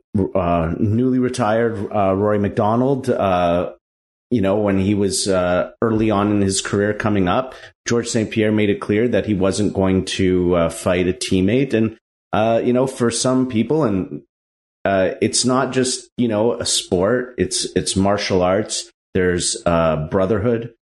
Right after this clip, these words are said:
in that. And, uh, for Merab, that seems to be, uh, important for him. Uh, but yeah, of course, it, it, it puts a damper on his career prospects. Um, but,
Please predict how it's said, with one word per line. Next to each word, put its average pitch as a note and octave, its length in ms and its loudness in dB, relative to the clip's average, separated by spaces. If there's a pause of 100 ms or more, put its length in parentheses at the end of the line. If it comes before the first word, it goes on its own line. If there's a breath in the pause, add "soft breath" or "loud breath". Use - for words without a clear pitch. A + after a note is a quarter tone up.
(220)
in G#2+ 180 2
that. A2 540 0
And, F#2+ 480 2
uh, G2 240 2
for G2+ 260 0
Merab, G2 760 0
that F#2+ 340 0
seems G2 300 0
to G#2 100 0
be, G#2 440 2
uh, F#2 280 2
important C3 500 0
for F#2+ 240 0
him. G2+ 200 -2 (440)
Uh, F2 340 0
but F#2+ 280 0
yeah, B2 220 2
of F2+ 140 -6
course, C3+ 380 -2
it, E2+ 160 -2
it, F2+ 200 0
it - 180 -2
puts G2 180 0
a F#2 100 2
damper F#2+ 400 2
on G2 200 2
his G2+ 160 0
career F#2 360 0
prospects. F2+ 960 -2 (360)
Um, E2+ 460 0 (520)
but, A#2 480 -2